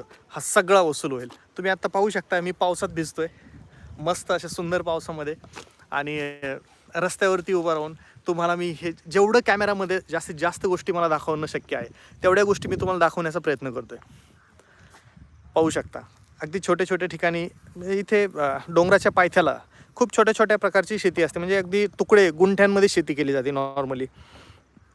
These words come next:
आता तुम्ही पाहू शकता वरती पाऊस चालू आहे, आपल्याला जास्त काही दिसत नाही आहे धुक्यांमध्ये.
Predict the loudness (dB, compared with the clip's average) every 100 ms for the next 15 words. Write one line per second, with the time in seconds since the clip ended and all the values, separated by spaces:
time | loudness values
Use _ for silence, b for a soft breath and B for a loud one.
0 | _ -4 0 2 4 6 4 2 -2 -4
1 | 0 2 4 6 4 6 4 4 2 -4
2 | b b b b -8 -4 -2 4 4 6
3 | 2 4 2 -4 -2 0 0 0 -2 -2
4 | -4